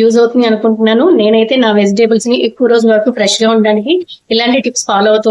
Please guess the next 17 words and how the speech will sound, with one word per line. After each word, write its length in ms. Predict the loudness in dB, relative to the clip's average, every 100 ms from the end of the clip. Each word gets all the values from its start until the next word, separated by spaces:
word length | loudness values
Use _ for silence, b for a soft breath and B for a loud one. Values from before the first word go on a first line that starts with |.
| 0
ఉంటానండి. 360 | 0 0 0 0 0
మీరు 180 | 0 0
ఎలా 140 | -2 -2
టిప్స్ 200 | -4 -4 -4
ఫాలో 160 | 0 0
అవుతారో 280 | 0 0 0
నాకు 120 | -4 -4
కూడా 120 | -4 -2
కామెంట్ 260 | -2 -2 -4
సెక్షన్ 200 | -4 -4
లో 40 | -2
కామెంట్ 260 | -2 -2 0
చేయండి. 260 | 0 0 -2 B B -6
మీకు 140 | -2 2
ఈ 40 | 2
వీడియో 160 | 2 0
నచ్చినట్లయితే 520 | -2 -4 -4 -2